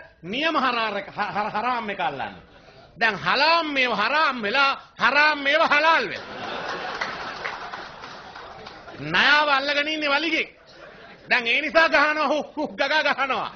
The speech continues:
ණයාව අල්ලන්න ඕනේ කොහෙන්ද? බෙල්ලෙන්. නැත්තම් හපනවා.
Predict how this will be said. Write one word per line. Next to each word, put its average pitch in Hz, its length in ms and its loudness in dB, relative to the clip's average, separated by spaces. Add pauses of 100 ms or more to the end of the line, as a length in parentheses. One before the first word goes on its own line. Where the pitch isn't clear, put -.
(560)
ණයාව 262 440 2
අල්ලන්න 226 420 -2
ඕනේ 208 340 -2
කොහෙන්ද? 233 360 -2 (480)
බෙල්ලෙන්. 214 500 -6 (680)
නැත්තම් 220 420 0
හපනවා. 247 480 -2